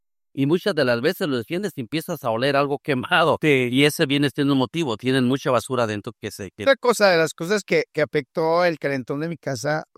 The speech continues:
Speaker 2: fue el cambio de filtro.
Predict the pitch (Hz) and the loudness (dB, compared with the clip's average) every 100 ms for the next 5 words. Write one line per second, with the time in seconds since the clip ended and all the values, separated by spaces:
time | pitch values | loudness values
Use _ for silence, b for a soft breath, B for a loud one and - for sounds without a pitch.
0 | 151 - 156 151 165 - 147 120 - 151 | -16 -2 4 4 2 0 -4 -2 0 2
1 | 147 147 135 135 107 - 254 226 - 110 | 4 2 2 -2 -4 -2 0 -2 -8 -12
2 | 101 | -12